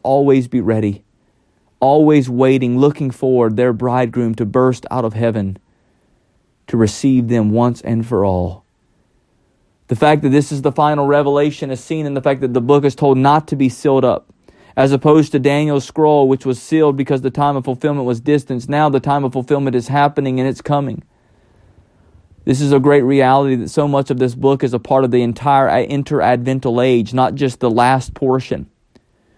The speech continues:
That all of God's people throughout the age have experienced grand realities of this book over and over again, just as we saw in those recapitulating cycles.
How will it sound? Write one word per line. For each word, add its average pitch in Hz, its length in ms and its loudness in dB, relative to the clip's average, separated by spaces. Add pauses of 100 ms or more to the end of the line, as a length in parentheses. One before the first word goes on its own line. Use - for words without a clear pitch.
(200)
That 135 140 2
all 160 380 4
of 143 100 0
God's 139 280 2
people 147 340 -2
throughout 135 340 0
the 135 140 2
age 135 240 2
have 123 120 -2
experienced 139 640 -2
grand 143 440 0
realities 131 640 0
of 110 120 -4
this - 140 -2
book 123 280 0
over 139 360 2
and 117 160 -2
over 131 280 2
again, 117 280 0
just 135 200 -4
as 131 100 -6
we 131 120 0
saw 135 340 2
in 117 140 -2
those 123 180 0
recapitulating 131 960 -2
cycles. 117 640 -4